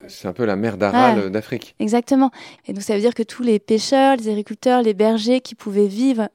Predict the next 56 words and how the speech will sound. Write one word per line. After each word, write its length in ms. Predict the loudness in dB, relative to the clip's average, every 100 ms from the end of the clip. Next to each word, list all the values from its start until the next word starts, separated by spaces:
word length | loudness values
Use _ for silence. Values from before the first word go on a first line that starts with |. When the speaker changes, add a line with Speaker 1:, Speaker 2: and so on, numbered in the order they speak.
| -8
Speaker 2:
grâce 300 | -4 -4 -4
à 80 | -8
cette 260 | -10 -6
eau 120 | -6
douce 400 | -4 -4 -4 -4 -8 -10 -20 -16
sont 160 | -8 -4
forcés 300 | -2 -2 -2
à 80 |
l'exode. 520 | -2 -2 0 0 0 -4 -10 -20 -16
Ça 180 | -2 0
veut 140 | 0
dire 160 | 2 2
aussi 240 | 2 -2
qu'on 200 | -4 -2
a, 260 | 0 0 0
euh, 160 | -2 -4
des 260 | -6 -2
organisations 480 | 0 0 -2 -4 -4
terroristes 420 | -4 -2 -2 -2
comme 140 | -4 -2
Boko 240 | -2 0
Haram 320 | 0 0 -4
qui 80 | -6
sont, 380 | -6 -6 -6 -8 -14 -12
qui 100 | -4
ont 60 | -2
multiplié 440 | -2 -2 -4 0
les 200 | 0 0
exactions. 560 | 0 0 -2 -4 -2 -2 -8 -20 -14 -4
On 80 | -2
a 80 |
des 80 | 0
zones 160 | 0 -2
qui 80 | -2
sont 100 | -4
de 80 |
plus 160 | -2 0
en 80 | -2
plus 160 | -2
violentes. 300 | 0 2 2 -2 -18 -14 -2
Et 80 | 0
donc, 180 | 2
nous, 140 | 4 4
sur 160 | 4
le 80 | 0
nord 180 | 2 2
du 120 | 0
Cameroun, 520 | -2 0 2 4 4 2 -6 -8
on 60 |
va 140 | 0 2
avoir 180 | 2 2
des 120 | -2
pressions 500 | 2 0 2 2 2
migratoires 520 | 2 0 -2 -2 -6
très 200 | -2 -2
fortes 400 | 0 -4 -4